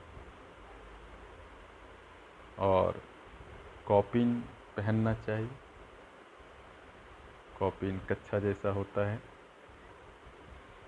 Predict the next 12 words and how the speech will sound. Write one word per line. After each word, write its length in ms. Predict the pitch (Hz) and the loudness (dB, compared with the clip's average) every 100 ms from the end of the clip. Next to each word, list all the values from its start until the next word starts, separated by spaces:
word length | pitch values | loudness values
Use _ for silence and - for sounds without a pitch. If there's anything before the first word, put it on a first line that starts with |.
| - | -6
अंडरपैंट 600 | 98 95 95 - 95 95 | 0 0 0 0 -2 0
भी 120 | 95 | -2
कहते 460 | 98 98 95 - 104 | 0 0 0 0 2
हैं 120 | 104 | 4
आजकल 400 | 98 95 - 98 | 2 0 -4 -6
लोग। 220 | 95 92 92 - - - - - - - - - - - - - - 90 | -6 -8 -12 -16 -16 -12 -10 -10 -14 -16 -16 -14 -14 -14 -14 -16 -12 0
धोती 360 | 98 117 117 113 | 6 6 6 2
पहनने 460 | 113 104 104 104 | 4 6 6 4
का 360 | 101 101 90 90 - - - - | 4 4 2 0 -10 -16 -16 2
सलाह 280 | 104 101 101 | 6 8 6
दिया 320 | 92 92 87 | 4 0 0
गया। 240 | 87 87 | -2 -8